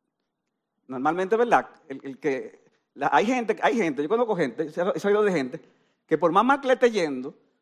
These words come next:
prefieren quedarse allá para que cuando vuelva, porque si vuelve, se va a sentir como mal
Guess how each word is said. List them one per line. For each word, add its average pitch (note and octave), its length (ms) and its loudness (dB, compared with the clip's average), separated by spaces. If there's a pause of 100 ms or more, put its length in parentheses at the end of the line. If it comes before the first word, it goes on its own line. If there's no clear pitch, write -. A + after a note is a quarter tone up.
(220)
prefieren A3+ 440 0
quedarse B3+ 320 4
allá F3 320 0 (720)
para F3 180 4
que F#3+ 120 -4
cuando G3+ 300 0
vuelva, B3+ 400 0
porque F#3 180 -10
si G3+ 120 -6
vuelve, G#3 480 0 (720)
se - 300 -2
va F3 80 4
a F3+ 40 4
sentir A3 440 -4
como A#3 220 -2
mal G#3 420 0